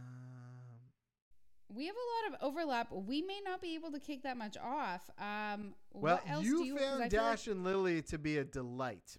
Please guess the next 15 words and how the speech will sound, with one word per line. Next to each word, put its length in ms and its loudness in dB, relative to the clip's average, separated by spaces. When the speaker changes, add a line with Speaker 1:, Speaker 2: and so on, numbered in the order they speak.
Speaker 2:
Perhaps 480 2
Dash 320 2
and 140 -2
Lily 260 2
stays 580 -2
at 180 -6
number 300 -4
nine. 440 -10
Speaker 1:
Yeah, 220 -2
I'm 200 6
good 200 2
with 180 2
Dash 320 2
and 120 0
Lily 420 -2